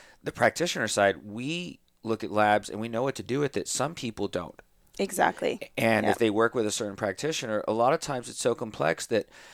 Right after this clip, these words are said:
Speaker 1: unfortunately people are not taught the extended version,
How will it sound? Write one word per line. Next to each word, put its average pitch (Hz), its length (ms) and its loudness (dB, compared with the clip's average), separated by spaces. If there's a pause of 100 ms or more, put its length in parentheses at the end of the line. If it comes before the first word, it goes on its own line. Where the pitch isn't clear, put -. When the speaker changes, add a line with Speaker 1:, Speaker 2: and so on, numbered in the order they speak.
(320)
Speaker 1:
unfortunately 127 840 0
people 135 300 -4
are 120 80 0
not 113 260 0
taught 127 480 4
the 107 160 0
extended 117 500 -6
version, 92 360 -2